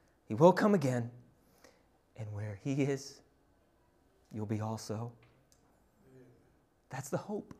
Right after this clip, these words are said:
of a Christian. That's the living hope. It doesn't die. It never fades.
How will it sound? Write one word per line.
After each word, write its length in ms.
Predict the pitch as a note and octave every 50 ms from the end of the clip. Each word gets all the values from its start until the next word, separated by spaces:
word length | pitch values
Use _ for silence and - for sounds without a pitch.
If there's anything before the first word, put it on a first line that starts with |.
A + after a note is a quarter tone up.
| - _ _ -
of 100 | - -
a 40 |
Christian. 460 | E3+ - - G3+ - - - - E3+ D3+ - - - - _ _ _ _ _ _ _ _ _ _ _ _ _ _ _ _ _ _ _ _ _ -
That's 180 | - - -
the 120 | - - -
living 340 | - - - B3 C#4 A#3+
hope. 440 | G3+ C#4 F#3+ A3 B3+ G3 - - - - - - _ _ _ _ _ _ _ _ _ _ _ _ _ _ _ _ _ _ _ _ _ - _ _ _
It 80 | A#3 F3+
doesn't 280 | A#3+ G#3+ F#3+ G#3+ F3
die. 460 | E3+ F3+ D#3+ E3+ F3 G3 A3+ B3+ B3+ - - - - - - _ _ _ _ _ _ _ _ _ _ _ _ _
It 60 | C4
never 240 | C4 C4+ A#3 A3 G#3
fades. 760 | G3+ - G3 D#3+ E3+ F#3+ A#3 C4+ C#4+ C#4 A3 - - -